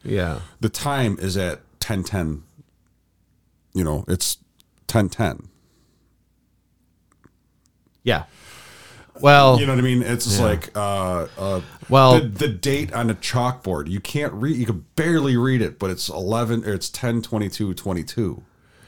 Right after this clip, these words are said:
Speaker 1: Okay.
Speaker 2: You know, the, the witch, because it's, it's supposed to be Halloween, the witch is facing to the left.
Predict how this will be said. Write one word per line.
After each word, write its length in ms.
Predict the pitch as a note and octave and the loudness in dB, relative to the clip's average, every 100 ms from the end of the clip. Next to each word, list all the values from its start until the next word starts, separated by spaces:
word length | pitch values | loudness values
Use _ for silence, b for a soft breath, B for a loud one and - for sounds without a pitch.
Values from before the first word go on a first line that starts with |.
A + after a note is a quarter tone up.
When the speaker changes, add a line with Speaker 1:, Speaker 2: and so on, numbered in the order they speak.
| b b | b b
Speaker 1:
Okay. 260 | G2+ F#2+ F2 | -4 -2 0
Speaker 2:
You 120 | A#2 | 0
know, 140 | G#2+ G2+ | 0 -2
the, 180 | E2+ F#2 | -4 -8
the 180 | G2 G#2+ | -2 0
witch, 460 | G#2 C3 - - - _ | 0 -2 -4 -8 -14 _
because 300 | G#2+ A2 F2+ | -2 0 -2
it's, 240 | F2 - | -6 -6
it's 320 | E2+ D#2 - - _ _ | -8 -8 -10 -16 _ _
supposed 280 | A2 - - | -14 -6 -4
to 60 | D2+ | -4
be 80 | |
Halloween, 520 | F#2+ D2+ D2+ G2 D2 C2+ _ | -6 -8 -6 -6 -6 -12 _
the 140 | E2+ G2 | 0 2
witch 480 | C3+ G#2+ - - - | 4 2 -4 -12 -10
is 140 | F2+ - | -10 -6
facing 500 | G2 F2+ - E2 D2+ | -4 -4 -4 -6 -8
to 120 | - | -8
the 80 | D2+ | -8
left. 460 | D#2 F2 - - | -8 -8 -10 -20